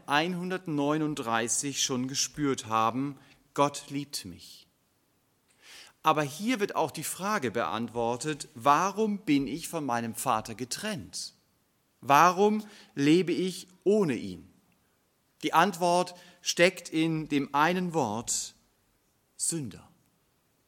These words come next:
Sünder heißt, ich bin getrennt von Gott.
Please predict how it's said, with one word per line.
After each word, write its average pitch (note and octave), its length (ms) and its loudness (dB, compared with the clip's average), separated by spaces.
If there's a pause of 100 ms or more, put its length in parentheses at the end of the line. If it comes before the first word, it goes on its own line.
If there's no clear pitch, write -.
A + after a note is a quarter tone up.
(500)
Sünder A3 540 2
heißt, E3 540 0
ich - 240 -10
bin G3+ 340 0
getrennt F3+ 1000 -2 (460)
von D#3 300 -6
Gott. - 540 -6